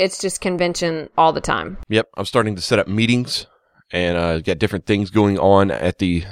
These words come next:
Speaker 2: at the S B C annual meeting in Dallas in June. So I, it just, the schedule's starting to fill up. The, uh, the, the starting to click off the check boxes, you know, of things to get ready. Like you mentioned, you know, you got ads and different things. I know I don't do ads and stuff, but we're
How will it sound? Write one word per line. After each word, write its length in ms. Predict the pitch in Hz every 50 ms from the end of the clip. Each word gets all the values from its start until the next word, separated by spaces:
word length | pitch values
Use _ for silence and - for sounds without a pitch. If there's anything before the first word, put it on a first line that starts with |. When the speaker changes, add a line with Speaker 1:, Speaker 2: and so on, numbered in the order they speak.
| 101 98 - - -
Speaker 2:
at 160 | - 85 -
the 240 | 85 82 78 - -
S 100 | 87 -
B 140 | - 87
C 320 | 80 - - 90 87 85 80
annual 240 | 85 90 90 85 85
meeting 360 | 87 90 90 107 123 117 -
in 280 | - 85 82 76 67
Dallas 400 | 64 78 78 80 90 110 - -
in 160 | - 76 76 67
June. 380 | - 85 90 98 127 147 - _ _ _
So 340 | - - - 73 73 71 - _ _ _ _ _ _ _ _ _ _ -
I, 120 | - 85
it 200 | 78 60 92 95
just, 220 | 82 92 90 -
the 80 | - 85
schedule's 440 | - - - 107 104 95 110 104 -
starting 280 | - 113 110 113 113
to 80 | 113 113
fill 220 | - - 120 113
up. 220 | 101 113 - - - _ _ _ _ _ _ _ _ _ _ _ _ _ _ -
The, 160 | 87 87 85
uh, 220 | 82 80 76 73 -
the, 200 | 85 92 85 71 - _ _
the 260 | _ - 87 - 50 - _ _ _
starting 300 | - - - 104 98 95 87
to 60 | 87
click 300 | - - 110 104 - -
off 240 | 104 101 101 - -
the 100 | 104 87
check 260 | - - - 104 - _
boxes, 480 | - 101 95 - - - 101 101 98 101
you 60 | 101
know, 140 | 87 87 85
of 100 | 82 76
things 260 | - 101 101 98 90
to 100 | - 98
get 120 | 87 98 -
ready. 220 | 82 90 95 101
Like 180 | 90 82 - -
you 120 | 95 87
mentioned, 320 | 87 87 87 - 98 95 90
you 60 | 80
know, 60 | 82
you 120 | 85 78
got 100 | 73 - - -
ads 320 | 71 80 85 82 78 85
and 80 | 80 78
different 240 | 85 85 85 80
things. 160 | 82 82 76 90
I 40 |
know 140 | 87 85 80
I 80 | 67 87
don't 220 | 92 95 85 80
do 160 | 73 80 69
ads 320 | - 87 92 90 87 76 78
and 100 | 78 -
stuff, 240 | - 85 80 78 -
but 120 | - 82
we're 240 | 65 76 90 85 78